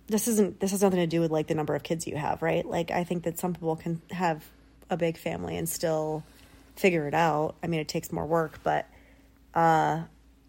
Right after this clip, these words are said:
yeah, I mean, the American Nightmare, I just think, has so much to do with following blindly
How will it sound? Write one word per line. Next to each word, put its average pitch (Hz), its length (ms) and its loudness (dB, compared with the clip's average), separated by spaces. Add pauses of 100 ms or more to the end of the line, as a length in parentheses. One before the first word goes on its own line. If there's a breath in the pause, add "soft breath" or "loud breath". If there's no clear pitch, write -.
(680)
yeah, 202 240 8
I 180 80 6
mean, 180 160 0
the 185 80 0
American 180 340 4
Nightmare, 175 280 2
I 170 100 4
just 165 180 -2
think, 175 160 -4
has 170 200 -2
so 180 160 2
much 170 260 -4
to 185 80 0
do 180 320 0
with 175 460 0 (640 loud breath)
following 190 580 8
blindly 175 760 2